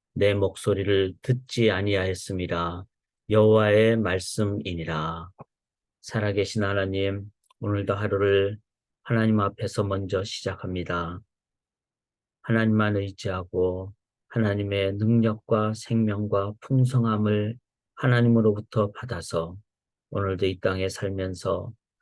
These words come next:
하나님의 공급 따라 그 사랑을 또한 함께 나누는 복의 통로의 삶을 살게 도와주시옵소서.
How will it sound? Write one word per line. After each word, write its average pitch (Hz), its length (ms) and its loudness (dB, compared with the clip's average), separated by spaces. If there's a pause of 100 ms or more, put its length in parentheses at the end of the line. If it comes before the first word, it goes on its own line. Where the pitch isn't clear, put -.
(260)
하나님의 98 720 0
공급 123 520 2
따라 90 440 -2 (520)
그 110 200 0
사랑을 104 720 -4 (400)
또한 113 240 2
함께 127 440 4
나누는 85 560 -2 (440)
복의 101 420 0
통로의 120 460 4
삶을 104 560 -2
살게 101 500 -4
도와주시옵소서. - 1300 -10